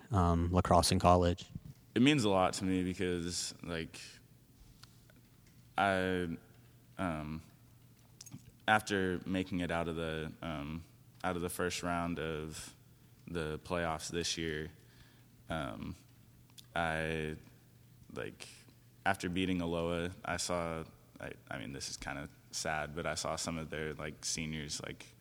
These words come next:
Speaker 2: crying because their season's over and they'll probably,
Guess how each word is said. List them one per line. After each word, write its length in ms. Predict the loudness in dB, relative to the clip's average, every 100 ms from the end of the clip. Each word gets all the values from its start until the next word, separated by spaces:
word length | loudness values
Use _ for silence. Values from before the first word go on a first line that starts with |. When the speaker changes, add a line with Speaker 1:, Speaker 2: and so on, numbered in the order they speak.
| -18 -18 -18 -20 -20 -6
Speaker 2:
crying 380 | -4 -2 -4
because 380 | -6 -6 -8 -8
their 320 | -8 -6 -8 -10 -8
season's 440 | -6 -4 -4 -6
over 260 | -8 -8 -8
and 280 | -8 -8 -8
they'll 160 | -10 -12 -14
probably, 480 | -8 -6 -6 -8 -10